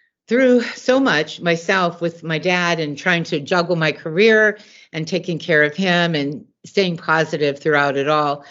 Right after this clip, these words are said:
Plus, there are just so many other things that are going on in the world that women carry a lot on our shoulders. We,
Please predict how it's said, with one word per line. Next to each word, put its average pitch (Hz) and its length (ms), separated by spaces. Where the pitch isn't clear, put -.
Plus, 247 200
there 269 80
are 254 40
just 240 200
so 262 100
many 233 220
other 202 160
things 190 240
that 170 80
are 165 80
going 170 280
on 156 160
in 143 100
the 147 60
world 220 600
that 170 380
women 202 600
carry 196 460
a 185 140
lot 151 440
on 170 140
our 175 100
shoulders. 180 560
We, 170 380